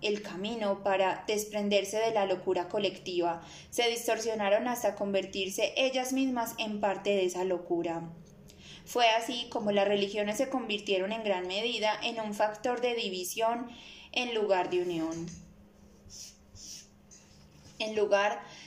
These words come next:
de poner fin a la violencia y el odio a través de la realización de la unicidad fundamental de todas las formas de vida, desataron más odio y violencia, más divisiones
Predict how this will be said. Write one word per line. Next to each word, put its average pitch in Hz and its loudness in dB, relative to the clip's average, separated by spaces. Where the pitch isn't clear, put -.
de 247 4
poner 240 0
fin 269 2
a 269 0
la 262 2
violencia 202 2
y 196 2
el 196 0
odio 208 2
a 220 2
través 208 4
de 220 0
la 233 4
realización 196 2
de 190 0
la 208 0
unicidad 220 -2
fundamental 208 0
de 185 0
todas 202 4
las 208 2
formas 180 -2
de 185 2
vida, 175 0
desataron 196 0
más 220 0
odio 254 0
y 226 -6
violencia, 196 0
más 202 0
divisiones 202 0